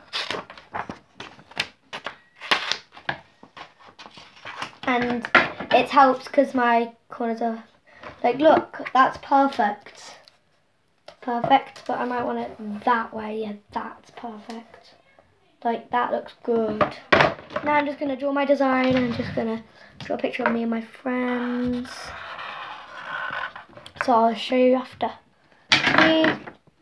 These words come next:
<laughs> these are my friends. So I've got Ava over here. No, Ava over there. Sorry, Olivia. Ava over there. Then this little one is Imogen. This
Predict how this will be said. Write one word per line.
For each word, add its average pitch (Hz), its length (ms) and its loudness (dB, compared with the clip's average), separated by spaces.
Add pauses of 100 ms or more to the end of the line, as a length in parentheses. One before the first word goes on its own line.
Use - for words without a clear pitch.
(380)
<laughs> 277 400 4 (640)
these 311 180 4
are 370 60 8
my 381 180 8
friends. 262 440 6
So 254 60 6
I've 240 220 6
got 226 420 6 (200)
Ava 330 500 10
over 339 140 8
here. 240 480 8 (1400)
No, 247 420 6
Ava 269 300 8
over 339 260 8
there. 254 520 10
Sorry, 202 600 2 (120)
Olivia. 226 540 2 (760)
Ava 302 220 6
over 381 280 8
there. 269 440 6
Then 277 220 8
this 330 240 6
little 320 320 4
one 269 320 6
is 247 340 0
Imogen. 226 580 2 (840)
This 370 220 4